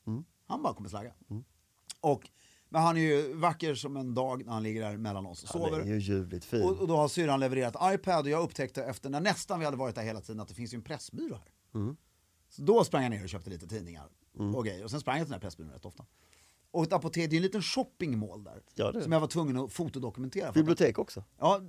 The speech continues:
Speaker 2: men den, den var lite bizarr. Därför då finns det då ett stort bibliotek.
Speaker 1: Mm.
Speaker 2: Självklart, skittrevligt.
Speaker 1: Mm.
Speaker 2: Sen finns det en pressbyrå också,
Speaker 1: Mm.
Speaker 2: givet. Sen finns det ett apotek, givet. Stoppa mig när det inte är lika givet längre. Sen finns en sushi,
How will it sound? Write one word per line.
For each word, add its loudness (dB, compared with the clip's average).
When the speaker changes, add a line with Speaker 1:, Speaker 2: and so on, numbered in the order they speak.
Speaker 2:
men 0
den, 2
den 4
var 2
lite 0
bizarr. -2
Därför -4
då -4
finns -4
det -8
då -10
ett -4
stort 0
bibliotek. -2
Speaker 1:
Mm. -4
Speaker 2:
Självklart, -6
skittrevligt. -12
Speaker 1:
Mm. -14
Speaker 2:
Sen -6
finns -2
det -4
en -8
pressbyrå -2
också, -4
Speaker 1:
Mm. -6
Speaker 2:
givet. -2
Sen -8
finns -2
det -2
ett -6
apotek, -4
givet. 0
Stoppa 0
mig 0
när -2
det 0
inte -2
är -2
lika -2
givet -2
längre. -10
Sen -8
finns -2
en -2
sushi, 0